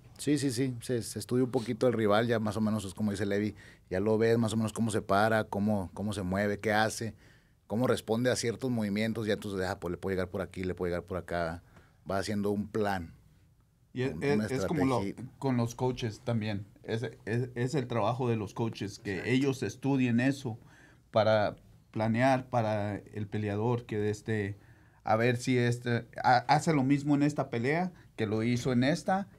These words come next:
Speaker 2: y hay, y hay donde puedes golpearlo o derribarlo.
Speaker 3: Sí, eso también, o sea, la esquina cuando está el,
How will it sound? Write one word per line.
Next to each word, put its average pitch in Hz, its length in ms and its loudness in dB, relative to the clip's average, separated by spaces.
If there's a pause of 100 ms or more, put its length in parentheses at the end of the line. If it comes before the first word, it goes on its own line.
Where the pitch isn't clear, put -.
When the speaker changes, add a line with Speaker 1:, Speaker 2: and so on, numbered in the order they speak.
(100)
Speaker 2:
y 117 140 2
hay, 117 280 4
y 110 180 -2
hay 120 380 2 (160)
donde 123 240 2
puedes 117 300 0
golpearlo 107 640 -2
o 107 280 -6
derribarlo. 104 560 -2 (340)
Speaker 3:
Sí, 127 240 -2
eso 135 400 0
también, 127 520 -6 (100)
o 127 80 -8
sea, 131 100 -2
la 120 80 -2
esquina 135 400 -2
cuando 127 200 -2
está 120 180 -6
el, 123 440 -2